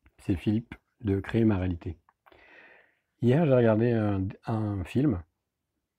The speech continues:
ce film-là, Yogi. En fait, c'est un,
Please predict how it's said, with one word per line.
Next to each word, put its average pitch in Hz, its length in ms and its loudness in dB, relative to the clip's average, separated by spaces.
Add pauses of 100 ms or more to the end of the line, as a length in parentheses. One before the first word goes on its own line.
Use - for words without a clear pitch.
(320)
ce - 120 -20
film-là, 117 440 0 (340)
Yogi. 117 340 2 (1400)
En - 60 -10
fait, 156 200 0
c'est - 240 2
un, 90 600 -2